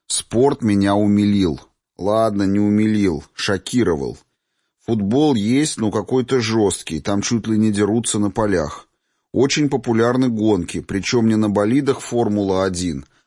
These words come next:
а на укрепленных грузовиках по бездорожью на выживание. Само собой, боевые искусства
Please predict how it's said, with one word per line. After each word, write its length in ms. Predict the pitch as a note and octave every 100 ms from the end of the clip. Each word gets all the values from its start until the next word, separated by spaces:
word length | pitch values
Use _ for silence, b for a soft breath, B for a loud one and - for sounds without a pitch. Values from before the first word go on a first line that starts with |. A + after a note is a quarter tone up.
| _
а 140 | - F#2+
на 120 | G#2
укрепленных 760 | G2 G#2 F2 G#2+ C3 C3+ B2+
грузовиках 800 | G#2+ A#2 A2 A#2 B2 - F#2 D#2+
по 100 | -
бездорожью 800 | F2+ F#2+ E2+ F#2+ G2+ B2 A2 A2
на 100 | G2+
выживание. 800 | F#2+ F#2+ G#2+ G2 D#2+ B1 G#1 G1+ _ _ _ _ -
Само 380 | F#2 F#2 B2
собой, 380 | D3+ B2+ G2+ B2
боевые 500 | A#2+ A2+ G2+ G#2 A2+
искусства 760 | B2 - - F#2 - E2 D#2